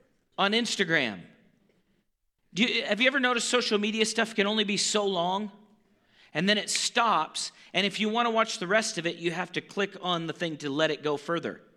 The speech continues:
In other words, they're training your attention span to be short.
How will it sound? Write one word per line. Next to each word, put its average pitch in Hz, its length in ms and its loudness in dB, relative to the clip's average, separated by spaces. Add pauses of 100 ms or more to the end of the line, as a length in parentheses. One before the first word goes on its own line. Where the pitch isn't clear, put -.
(1200)
In 196 120 2
other 254 160 2
words, 220 280 2
they're 208 140 2
training 254 540 2
your 196 140 4
attention 208 500 -2
span 175 360 -4
to 160 60 -6
be 156 140 -6
short. 226 400 0